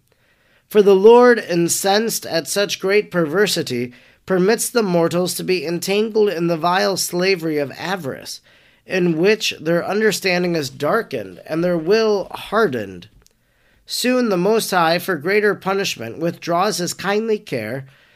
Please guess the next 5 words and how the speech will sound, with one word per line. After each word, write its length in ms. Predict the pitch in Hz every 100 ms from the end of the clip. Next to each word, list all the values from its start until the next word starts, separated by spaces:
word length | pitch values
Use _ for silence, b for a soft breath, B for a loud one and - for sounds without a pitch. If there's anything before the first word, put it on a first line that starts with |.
| b
as 200 | 170 180
from 240 | 208 190 175
creatures 680 | - 240 240 104 85 - _ b b b
so 240 | - 185 175
detestable, 880 | 170 135 196 190 - 120 95 -